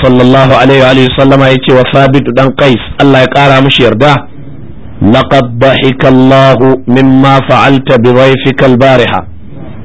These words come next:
Allah ya yi dariya game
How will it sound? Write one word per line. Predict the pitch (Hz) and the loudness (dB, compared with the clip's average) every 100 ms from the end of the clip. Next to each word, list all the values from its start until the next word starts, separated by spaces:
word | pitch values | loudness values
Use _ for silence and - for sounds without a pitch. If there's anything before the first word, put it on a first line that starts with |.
| - - | -10 -2
Allah | 147 147 139 135 | 0 2 2 2
ya | 143 143 | 2 2
yi | 147 135 | 2 2
dariya | 131 127 147 147 127 - - - - - - - - - - - | 2 2 2 2 -2 -6 -20 -20 -18 -18 -18 -16 -16 -12 -6 -2
game | 117 135 | 0 2